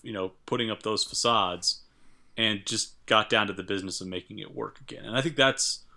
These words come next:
what I'm gonna keep coming back to here. Everybody just gave up the charade and just decided that, "Hey, let's, let's just make this work." And that's what I'm happy about, 'cause it was the sensible thing to do. And I'm glad it finally, you know, some common sense finally prevailed.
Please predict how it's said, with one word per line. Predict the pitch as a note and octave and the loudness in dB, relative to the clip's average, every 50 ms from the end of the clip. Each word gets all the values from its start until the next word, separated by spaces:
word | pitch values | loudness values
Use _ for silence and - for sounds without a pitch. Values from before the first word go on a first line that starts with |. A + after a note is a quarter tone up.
| - - - | -20 -8 0
what | - B2 | 2 2
I'm | B2+ A#2+ | 2 2
gonna | A2+ G#2 | 0 -2
keep | - B2+ A2+ - | -4 -6 -6 -4
coming | A2+ G#2+ G2 F#2 | -4 -4 -2 0
back | G2+ G2 G2 - | 0 0 0 0
to | - F#2+ | -2 -6
here. | F2+ F2+ - - - | -8 -8 -10 -6 0
Everybody | F3 E3+ E3+ D#3+ E3+ D#3 B2+ C3+ B2+ B2 A#2+ | 2 2 2 2 0 0 2 4 4 2 2
just | G#2+ A2+ G#2+ - - | 0 0 -2 -2 0
gave | - A2 A2+ G#2 G#2+ | 0 0 0 0 0
up | G#2 G#2 - - | -2 -2 -2 -6
the | G2+ | -6
charade | - - G2+ F#2+ G2 G2+ G2 F#2+ F#2+ F#2+ | -4 -4 -4 0 2 2 4 4 2 2
and | F#2 F#2 F2 | -2 -4 -4
just | - A2 G2+ - - | -4 -4 -4 -4 -4
decided | G2+ - - G2+ G2 F#2+ F#2+ F#2+ F#2 - | -2 -2 -2 -2 -2 -2 -4 -6 -6 -8
that, | F#2 F#2 - - - | -8 -10 -10 -10 -6
"Hey, | B2+ C3 A2 F#2 F2+ - - - - - - - - - - - - - - | -2 -2 -2 -2 -4 -8 -12 -14 -16 -18 -18 -20 -20 -20 -20 -20 -20 -14 -6
let's, | - G#2+ G#2 - - - - | -4 -4 0 2 2 4 6
let's | C#3+ E3+ E3 - | 6 4 4 4
just | D3 - - | 2 2 2
make | B2 A2 - - | 2 2 2 0
this | - F#2 - - E2+ | -4 -8 -8 -6 -6
work." | F2 E2 - - - - | -8 -8 -8 -10 -10 -6
And | A2 A2+ | -2 0
that's | B2 B2 - - | 0 0 0 0
what | G2+ F#2+ | 0 -2
I'm | F#2 F2+ | 0 -2
happy | F#2+ F2+ E2+ - - F#2+ | -2 -4 -4 -6 -8 -10
about, | F#2+ - - F#2 - - - | -8 -8 -8 -8 -8 -8 -8
'cause | - A2+ G#2 G#2 | -6 -6 -4 -2
it | A#2+ A2 | -4 -4
was | A2 - - | -4 -6 -2
the | G#2+ | 0
sensible | - - C#3 C3+ C3+ - A#2+ A#2 - | 0 0 0 0 -2 -4 -6 -4 -4
thing | A#2 A2+ A2 G2+ | -4 -4 -4 -6
to | G2 | -6
do. | F#2+ G2 G2+ G2 G2 F#2+ F#2 - - - - - - - _ _ _ - | -6 -4 -4 -4 -4 -6 -6 -10 -12 -20 -20 -20 -20 -20 _ _ _ -8
And | G#2+ A2 | -6 -4
I'm | G#2+ | 0
glad | G#2+ A2+ A2+ A2 A2 G#2 | 4 6 8 8 8 6
it | G2+ - - | 4 -2 0
finally, | - A#2+ A2 G2+ G2 G2 F#2+ | 2 2 2 2 0 -4 -4
you | F#2+ F#2 F2+ | -6 -6 -6
know, | F2+ F2+ F2 - - _ _ - - - - - - - | -6 -8 -8 -10 -12 _ _ -20 -20 -20 -20 -20 -12 -10
some | - A#2 A2+ | -10 -10 -4
common | - - A#2 A2 G2+ G2 F2 | 0 2 2 2 0 0 -4
sense | - - G2+ F#2 F2 - | -2 -2 -2 -2 -4 -6
finally | - F2 F2 E2+ | -8 -8 -10 -10
prevailed. | - - F2 - G2 G2+ F2 E2 - - | -10 -12 -12 -12 -10 -10 -10 -10 -12 -14